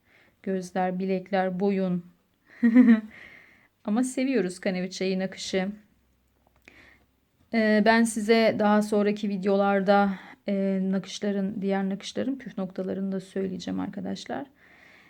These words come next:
Ee, Bargello'nun, Hardanger'in düzgün durması için neler yapmak gerekiyor? Sadece batçık batçıkla olmuyor tabii ki. Tecrübe gerekiyor.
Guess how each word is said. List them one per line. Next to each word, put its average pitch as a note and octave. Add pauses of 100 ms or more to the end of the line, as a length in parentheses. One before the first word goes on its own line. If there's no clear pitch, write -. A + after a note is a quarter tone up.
(180)
Ee, F#3+ (460)
Bargello'nun, G3
Hardanger'in F#3 (720)
düzgün F#3+
durması F#3+
için G3
neler F#3
yapmak F#3
gerekiyor? F#3 (760)
Sadece F#3+
batçık F#3+
batçıkla F#3+
olmuyor G3
tabii F3
ki. A#3+ (1160)
Tecrübe G3
gerekiyor. F#3+